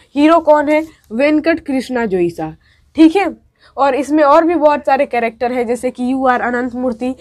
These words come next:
ये खुद है, शकुंतला, सुब्बा, ये जो है ना, ये चार कैरेक्टर है इस कहानी में।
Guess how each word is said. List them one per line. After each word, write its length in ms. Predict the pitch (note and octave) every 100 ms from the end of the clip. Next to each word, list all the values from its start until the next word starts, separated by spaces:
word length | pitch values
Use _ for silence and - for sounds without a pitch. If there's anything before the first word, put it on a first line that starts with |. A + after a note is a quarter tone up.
| - -
ये 120 | C4
खुद 280 | - D#4+ C4
है, 240 | B3+ A#3 - - -
शकुंतला, 720 | B3+ B3 C4+ C4 C4 A#3+ A#3+
सुब्बा, 440 | C#4 A#3 A#3 A#3 - - -
ये 100 | D#4
जो 120 | E4+
है 120 | G4+
ना, 220 | E4 G3+ - _ C#4
ये 120 | D#4
चार 380 | D#4+ D#4 D#4+ D#4+
कैरेक्टर 440 | C4 A#3+ B3 B3
है 100 | A#3+
इस 120 | A3+
कहानी 400 | A#3+ G#3+ F#3+ G3
में। 200 | F3 E3